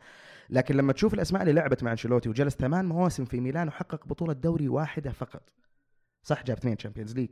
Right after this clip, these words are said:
إنجاز عظيم، إنجاز تاريخي له. لكن أنت إيش سويت الميلان في ثمان سنوات؟ أنت ما جبت إلا دوري واحد. بيب كم جاب دوري وشامبيونز في برشلونة؟ آه، أليجري وكونتي كم جابوا بطولات لما هيمنوا مع فرقهم؟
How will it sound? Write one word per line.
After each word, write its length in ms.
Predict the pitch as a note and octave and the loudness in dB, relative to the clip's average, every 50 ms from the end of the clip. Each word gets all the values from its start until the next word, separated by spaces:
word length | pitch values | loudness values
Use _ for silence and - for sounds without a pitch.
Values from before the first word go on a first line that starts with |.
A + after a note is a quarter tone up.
| - _ _ - | -8 _ _ -10
إنجاز 280 | A#2 A2 A2+ A2 G#2 A2 | -6 -4 -4 -4 -4 -2
عظيم، 340 | G#2 A2 B2 C3 A#2+ G2+ - - | -2 2 2 2 2 2 0 -6
إنجاز 320 | A#2 G#2+ A2+ A2 A2 - | -10 -8 -8 -8 -8 -6
تاريخي 400 | - A#2 A2+ C3 C#3+ C3+ A#2+ B2 | -4 -2 0 2 2 0 0 -2
له. 140 | B2 C#3 C#3 B2 - _ _ _ _ _ _ _ - - | -2 -2 -2 -4 -6 _ _ _ _ _ _ _ -8 -6
لكن 300 | B2 A#2 - C#3 C3 - - | -4 -4 -4 -4 -6 -6 -6
أنت 100 | E3 - | -6 -6
إيش 80 | D3 | -4
سويت 260 | - - E3 F#3+ F3 D#3 | -2 0 0 0 0 0
الميلان 280 | D3+ D3+ F3+ E3+ D#3 | 0 0 0 0 0
في 100 | B2+ B2+ | -2 -4
ثمان 180 | - C#3+ D3+ C#3+ | -4 -4 -4 -4
سنوات؟ 380 | - D3 D3 D#3+ E3+ D3+ - | -6 -4 -4 -4 -4 -4 -6
أنت 120 | B2+ - C3 | -8 -8 -6
ما 80 | C#3 | -4
جبت 160 | D3+ E3+ - D3+ | -4 -4 -2 -2
إلا 80 | C#3+ | 0
دوري 200 | C#3 D#3+ D#3+ C#3 | 2 2 4 4
واحد. 280 | C#3 D#3 D#3 - - - - - - _ _ _ _ _ - | 4 2 2 0 -4 -10 -12 -14 -20 _ _ _ _ _ 2
بيب 100 | D#3 D#3 | 2 2
كم 220 | - - F#3 F3+ | 2 0 0 2
جاب 240 | D#3+ F#3 F#3+ E3+ C#3 | 2 2 2 2 4
دوري 240 | D#3 D#3+ D#3+ D3 C#3 | 4 4 6 4 2
وشامبيونز 460 | C3 - D3+ D3 B2 - A#2+ G#2+ - | 2 0 0 0 2 2 0 0 -2
في 100 | - A2 | -4 -4
برشلونة؟ 480 | G#2+ G#2+ - - A2+ A#2+ B2 A#2 F#2 D#2+ - _ - - - _ - | -4 -4 -4 -2 -2 0 0 -2 -4 -6 -12 _ -20 -20 -20 _ -8
آه، 220 | - A#2 A2+ G2 | -6 -4 -2 0
أليجري 340 | B2 C#3+ E3 F3 D3+ E3 D#3+ | 4 4 4 6 6 6 6
وكونتي 360 | D#3 - - F3 F3 - D#3 | 6 6 6 2 4 2 2
كم 140 | C#3+ - E3+ | 0 2 0
جابوا 320 | D#3+ E3 F3+ F3 C#3+ C3+ A#2 | 2 4 4 4 4 2 0
بطولات 420 | B2 - B2 B2 D3 D3 C3 - | 0 0 2 2 2 2 2 2
لما 300 | A#2+ A2+ A2+ A2+ A2+ B2 | 0 0 2 2 2 2
هيمنوا 280 | C3+ C3+ B2 A2 G#2 G2+ | 2 2 2 0 0 -2
مع 160 | G#2 G#2+ G#2 | -4 -6 -6
فرقهم؟ 360 | - - B2+ C3 A2 A2+ F#2+ | -4 -4 -4 -2 -2 -4 -6